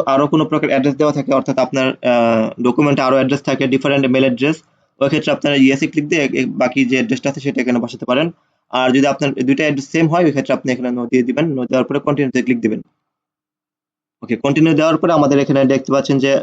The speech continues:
পরবর্তী ফর্মে আমরা চলে আসছি। তো এখানে ট্যাক্স টাইপ দেওয়া আছে, আমরা হচ্ছে ফরেন ট্যাক্স আইডি অথবা ইউএস ট্যাক্স আইডি অথবা নাম দিতে পারি।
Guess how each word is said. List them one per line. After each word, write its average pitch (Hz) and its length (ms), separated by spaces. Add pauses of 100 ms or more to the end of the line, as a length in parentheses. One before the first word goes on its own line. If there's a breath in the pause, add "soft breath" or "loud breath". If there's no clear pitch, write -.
(120)
পরবর্তী 139 380
ফর্মে 131 280
আমরা 123 180
চলে 143 220
আসছি। 131 300 (640)
তো 139 60
এখানে 147 240
ট্যাক্স 160 340
টাইপ 156 160
দেওয়া 131 240
আছে, 117 140
আমরা 123 160
হচ্ছে 131 200
ফরেন 143 560
ট্যাক্স 143 260
আইডি 147 200
অথবা 131 240
ইউএস 139 280
ট্যাক্স - 360
আইডি 120 260 (380)
অথবা 131 220
নাম 131 180
দিতে 135 180
পারি। 104 240